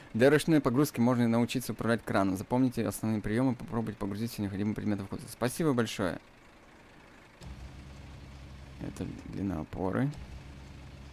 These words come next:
Вращать груз. Так, теперь стрелу надо вытащить.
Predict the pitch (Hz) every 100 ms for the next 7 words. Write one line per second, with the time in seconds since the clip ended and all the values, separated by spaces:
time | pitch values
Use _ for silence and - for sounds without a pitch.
0 | - - - - - - - - - -
1 | - - - - - - - - - -
2 | - - - - - - - - - -
3 | - - - - 95 87 80 - 98 98
4 | 120 131 135 - - - - - - -
5 | - - - - - - - - - -
6 | - - - - - - - - - -
7 | - - - - - - - - - -
8 | - - - - - - - - - -
9 | - - - - - - - 101 - 107
10 | 104 98 92 90 95 135 131 160 151